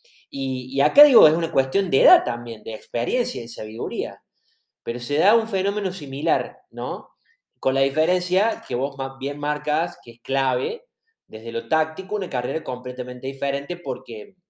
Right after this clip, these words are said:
eh, ellas tres están completamente despegadas del resto, ¿no? Se ve en el, en el, en la tabla final. Em,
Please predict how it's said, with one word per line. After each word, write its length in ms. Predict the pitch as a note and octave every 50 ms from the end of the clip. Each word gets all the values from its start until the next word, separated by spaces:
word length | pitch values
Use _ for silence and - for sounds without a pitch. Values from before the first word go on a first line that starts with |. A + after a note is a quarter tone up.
| _ _ _ _ _ _ _ _ _ _ _
eh, 380 | - C3 A#2+ A#2 A2 G#2 G2+ -
ellas 340 | - C3 C3 C#3 C#3 C3+ -
tres 580 | - D3 D3+ D3+ D#3+ E3 - - - _ _ _ _ _ _ _ _ _
están 760 | - A2 - - - C3 C3 C3 C3 B2+ B2+ B2 A#2+ A2+ G#2+
completamente 640 | - A2 A2+ A#2 C3+ C3+ - C3+ C3+ C3+ C3+ C#3
despegadas 1000 | C3 A#2+ - - - - B2+ B2 C3 C3+ C#3 C#3 C#3+ D3+ E3+ E3+ - - _ _ -
del 160 | G#2+ G2+ G2
resto, 380 | G2+ B2 B2+ B2 - - - F#2+
¿no? 260 | F#2+ G#2+ B2 C3 _ _
Se 180 | - - A2
ve 280 | G#2+ A#2 B2+ C#3 D3 C#3+
en 60 | C#3
el, 340 | C3 A#2+ A2+ A2+ G#2+ G#2+ G#2+
en 180 | G#2 G#2+ G#2
el, 320 | G#2 G2+ G2 F#2+ F#2 F2 _ _ - -
en 80 | - G#2+
la 100 | G#2+ -
tabla 300 | - B2 C3+ C3+ B2+ A#2+
final. 580 | A#2+ A#2+ A#2 A#2 B2 C3 C3+ C3+ C#3+ E3 - - _ _ _ _ _ _ _ _ _ _ _ _ _ _ -
Em, 800 | B2+ B2 A#2 A2 G#2+ G#2 G2+ G2+ G2+ G2 F#2+ F#2 F#2 F2+ F2 E2+